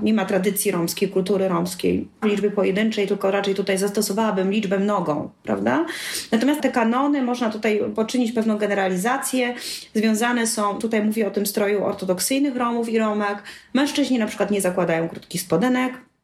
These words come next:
ramiona są także z-, zakryte, starsi mężczyźni często używają kapeluszy, prawda, żeby też podkreślić swój s-, taki status w społeczności.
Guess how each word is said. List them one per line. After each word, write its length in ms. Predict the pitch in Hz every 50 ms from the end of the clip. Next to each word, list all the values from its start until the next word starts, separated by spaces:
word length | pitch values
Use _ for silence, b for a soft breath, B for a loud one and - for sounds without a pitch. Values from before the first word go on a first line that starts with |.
| _ _
ramiona 460 | 202 202 208 226 240 226 220 208 196
są 200 | - - 185 185
także 340 | 190 180 185 - 190 180 180
z-, 180 | 180 - -
zakryte, 560 | 180 165 - 233 269 277 - 240 208 208 220 214 B B B B B B B
starsi 320 | - - 226 190 180 - 190
mężczyźni 420 | 185 180 185 - 190 175 190 175
często 420 | - 170 170 175 - - 185 156 156
używają 380 | 165 170 165 - 185 175 170
kapeluszy, 760 | 180 214 220 240 254 285 311 302 302 - - 233 226 220 220 220
prawda, 380 | 220 196 196 196 214 208 208
żeby 260 | 208 208 208 196 196 190
też 140 | 202 202
podkreślić 560 | - - 208 - - 208 202 196 - 196 190 -
swój 180 | - - 202
s-, 280 | 196 196 - - - -
taki 200 | - 214 - -
status 520 | - - 240 254 - - 180 180 - -
w 60 | -
społeczności. 800 | - - - 196 185 - 196 185 185 185 - - - 196 196 190